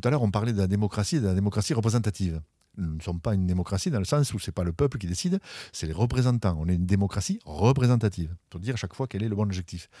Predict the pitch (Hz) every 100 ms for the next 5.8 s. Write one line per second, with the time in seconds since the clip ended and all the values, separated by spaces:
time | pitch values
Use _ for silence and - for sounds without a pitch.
0 | - - - 104 170 - 170 104 101 -
1 | 101 95 92 92 82 - - - - -
2 | 92 110 - - _ 104 92 82 101 117
3 | 127 113 101 120 196 254 - _ - 85
4 | 95 95 98 151 156 139 135 123 113 214
5 | 180 110 156 175 175 175 165 120